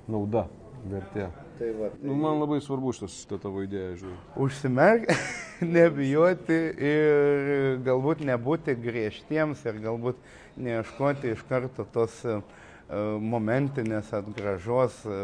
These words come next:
Speaker 2: greitų pinigų, o tiesiog, e, pasižiūrėti, galbūt tai biškį pagalvoti išėjus už ribų.
Speaker 1: Man, žinai, atrodo, va, tarsi reziumuojant tą, ką mes šnekėjome, man atrodo, kad toksai, va tai, ką tu pasakoji, tai, ką tu šneki, yra tarsi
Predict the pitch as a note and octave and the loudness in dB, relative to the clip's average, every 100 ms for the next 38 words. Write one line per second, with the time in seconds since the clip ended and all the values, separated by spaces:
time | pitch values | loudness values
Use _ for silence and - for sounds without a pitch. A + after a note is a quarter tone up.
0 | G2 G#2 G#2 G2+ - C3 B2+ A2 G2 G#2+ | -4 -4 -4 -6 -6 -8 -6 -6 -6 -8
1 | G#2 A#2+ C3+ B2 - - - - - G2+ | -6 -2 -2 -2 -6 -18 -20 -18 -8 -4
2 | G#2 G#2 G#2 G2+ A#2 - A2+ A2 - A2 | -2 -2 -4 -6 -8 -6 -6 -6 -6 -4
3 | G#2+ G#2+ G#2+ G#2+ - A2+ - G#2+ A2+ D#3+ | -2 -2 -4 -8 -6 -8 -6 -8 -2 -2
4 | F3 C3+ G#2 G2 G2+ G2+ - G#2 G2+ A2+ | -2 -4 -4 -4 -6 -8 -8 -8 -10 -16
5 | - - - - - A2 - A2+ A#2 - | -20 -20 -20 -20 -16 -14 -6 -6 -4 -8
6 | A2 - A2 A2 A#2 B2 A#2 A2+ A2 - | -6 -6 0 0 4 2 2 -2 -2 0
7 | A#2 A2+ G#2 - G#2 G2+ G#2 G#2+ C3 A#2+ | 0 2 -2 -6 -10 -8 -8 -4 -4 -4
8 | - - - - - C3 C3+ C#3+ C#3 B2+ | -10 -16 -16 -6 -2 2 2 2 2 4
9 | A#2+ A2 B2 G#2+ A#2+ A2 G#2+ A#2+ A#2+ G#2+ | 2 2 -2 -2 0 2 2 0 0 0
10 | G2+ G#2+ G2 - A2 - B2 A2+ A2+ B2+ | -2 -2 -4 -4 -4 0 0 2 2 2
11 | A#2 A2+ G2+ G#2+ - A#2+ - - - - | 4 2 0 -2 2 2 0 -8 -20 -20
12 | - - G2+ A2+ C3 A#2+ G#2+ C#3 C#3+ A2 | -14 -2 0 2 2 0 2 2 0 -4
13 | G#2+ A#2 A2 G#2+ A2 G2+ C#3 A#2+ G#2+ A2+ | -4 -2 -4 -2 -2 -2 -2 0 0 -2
14 | - A#2 | -2 -2